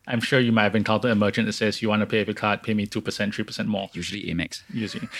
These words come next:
Speaker 1: Is, is it worth it, right?
Speaker 2: Mm.
Speaker 1: We don't know. Uh, should I use my miles to redeem a toaster, right? Or, you know, Kris Plus, uh, this app by Singapore Airlines lets you spend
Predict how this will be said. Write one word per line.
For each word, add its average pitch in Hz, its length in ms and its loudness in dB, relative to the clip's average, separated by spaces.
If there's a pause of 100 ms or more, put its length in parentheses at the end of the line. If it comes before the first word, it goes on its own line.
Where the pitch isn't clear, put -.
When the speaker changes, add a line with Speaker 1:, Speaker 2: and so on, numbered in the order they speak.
(120)
Speaker 1:
Is, 135 180 4
is 156 220 6
it 165 100 6
worth 113 300 6
it, 98 180 -2
right? 160 180 4
Speaker 2:
Mm. 85 280 -4 (300)
Speaker 1:
We 107 180 0
don't 101 160 -2
know. 139 200 0 (200)
Uh, 113 240 4
should - 260 0
I 156 80 8
use 156 600 4
my 120 340 8
miles 117 440 6
to 120 180 4
redeem 110 340 6
a 98 60 6
toaster, 113 600 4
right? 104 220 4
Or, 107 220 6
you 113 220 -2
know, 104 120 0 (140)
Kris - 220 2
Plus, - 480 2 (340)
uh, 98 240 4
this 110 320 0
app 120 180 2
by 113 100 4
Singapore 113 380 2
Airlines 110 300 2
lets 117 160 -4
you 117 80 0
spend 107 400 2